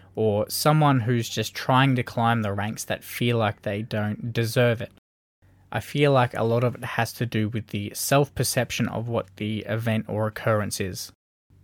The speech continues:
And through thinking about this myself at the Olympic level, because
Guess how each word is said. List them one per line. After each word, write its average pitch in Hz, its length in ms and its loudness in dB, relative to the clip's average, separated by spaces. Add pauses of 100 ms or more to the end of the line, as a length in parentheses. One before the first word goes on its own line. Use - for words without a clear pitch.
And 127 240 0
through 131 180 2
thinking 170 480 4
about 127 260 4
this 120 200 0
myself 117 460 2
at - 160 -4
the 113 100 0
Olympic 123 360 2
level, 110 320 0
because - 640 -4